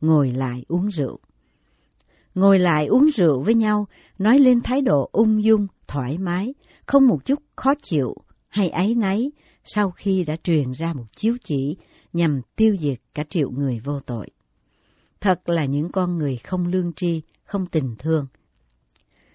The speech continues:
Còn dân chúng thì phản ứng như thế nào? Kinh Thánh ghi, thành Su Sơ đều hoảng kinh.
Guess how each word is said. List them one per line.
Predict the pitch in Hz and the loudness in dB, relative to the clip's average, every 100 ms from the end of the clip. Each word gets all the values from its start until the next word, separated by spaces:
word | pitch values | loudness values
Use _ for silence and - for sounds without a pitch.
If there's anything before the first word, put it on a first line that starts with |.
| _ _ | _ _
Còn | - 170 156 156 | 2 2 4 4
dân | 226 226 | 4 4
chúng | - 240 311 | 4 2 2
thì | 196 143 | 0 -4
phản | - 139 180 | -2 -2 0
ứng | 208 240 | 2 4
như | 262 226 | 4 2
thế | 233 240 | 0 -2
nào? | 226 123 - _ _ _ _ _ _ _ _ | 0 -4 -8 _ _ _ _ _ _ _ _
Kinh | 196 175 160 | 0 0 0
Thánh | 175 165 202 | -2 -2 -2
ghi, | 190 170 147 - _ _ _ _ _ _ _ _ _ _ | -2 -2 -4 -10 _ _ _ _ _ _ _ _ _ _
thành | 156 151 131 113 | -2 0 -2 -4
Su | - 202 | 0 0
Sơ | 175 196 185 175 - _ - | 0 2 2 0 -6 _ -8
đều | 160 160 139 123 | 0 2 2 -2
hoảng | 110 131 123 165 | -4 -4 -4 -2
kinh. | 175 | -2